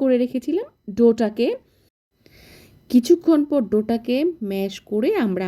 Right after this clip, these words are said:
আমাদের যতটুকু দরকার ততটুকু নিয়ে নিব। নিয়ে হাতে চেপে বলের মতো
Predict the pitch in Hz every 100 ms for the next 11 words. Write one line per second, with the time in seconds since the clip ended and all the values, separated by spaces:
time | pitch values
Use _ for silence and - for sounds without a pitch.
0 | 180 185 180 185 185 - _ _ - 180
1 | 208 214 302 320 302 311 208 190 196 269
2 | - 330 240 226 220 202 165 135 135 139
3 | 151 - _ _ _ 190 202 240 330 311
4 | 202 175 226 226 214 202 269 226 190 180
5 | 185 180 180